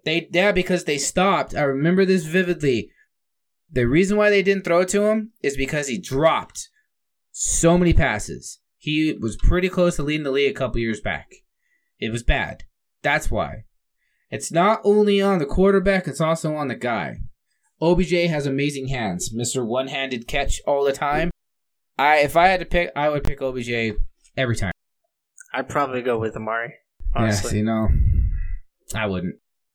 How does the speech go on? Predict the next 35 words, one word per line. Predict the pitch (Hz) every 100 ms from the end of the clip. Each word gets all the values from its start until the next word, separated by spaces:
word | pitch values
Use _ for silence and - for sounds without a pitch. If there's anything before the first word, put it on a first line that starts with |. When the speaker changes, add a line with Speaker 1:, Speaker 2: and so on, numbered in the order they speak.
| _ _ _ _
Speaker 2:
As | 160 151 135
a | 127
overall | 127 143 160 170 160
football | 156 160 170 170
player, | 175 190 190
yeah, | 151 117 113
I'd | 117
probably | 143 131 117 117 110
pick | 127 117
Amari. | 113 107 107 104 _ _ _ _ _ _ _ _ _ _ -
Speaker 1:
Mm-mm. | 139 127 127 - - - _ -
Not | 131 123
if, | 120
not | 117 127
if, | 117 -
well, | 156 160 151 - - _ _ _ _ _ _ _ _ _ _ _ _ _
depends | 156 208 240
on | 202
what | 143
context. | - 196 196 - - - _ _ _ _ _ _ _ _ _ _ -
Speaker 2:
Like | 117 127
I |
just | 127 143 -
said, | 196 220
dude, | 120 151
if | -
he | 143
works | 156 160
with | 160 -
your |
quarterback, | - 165 196 135 135 -
then | 151
it | 151
works. | 156 240 233 - - - _ _ _ _ _ _ _ _ _ _ _ -
Speaker 1:
Yeah, | 202 208